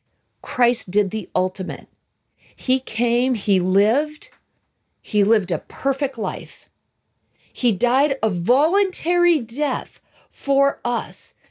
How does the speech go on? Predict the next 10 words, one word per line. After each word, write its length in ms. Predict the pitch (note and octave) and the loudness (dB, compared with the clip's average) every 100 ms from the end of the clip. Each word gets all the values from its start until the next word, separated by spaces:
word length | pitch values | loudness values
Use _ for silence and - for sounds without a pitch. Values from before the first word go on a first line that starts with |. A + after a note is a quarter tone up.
| _ | _
to 100 | - | -2
pay 360 | B3+ - C#4+ F4+ | -2 0 2 2
the 120 | F4+ | 2
penalty 520 | - D#4+ D#4 D#4+ - | -2 -2 -2 -2 -4
for 240 | D4+ - C#4 | -4 0 0
our 180 | C4+ C4 | 2 0
sin. 480 | - C#4 G#3+ E3+ - _ _ _ _ _ _ _ _ _ _ _ _ _ _ - | -2 -4 -4 -4 -14 _ _ _ _ _ _ _ _ _ _ _ _ _ _ 0
And 140 | G#3 | 4
he 100 | A3 | 4
was 300 | G#3 F#3+ E3 | 2 0 -2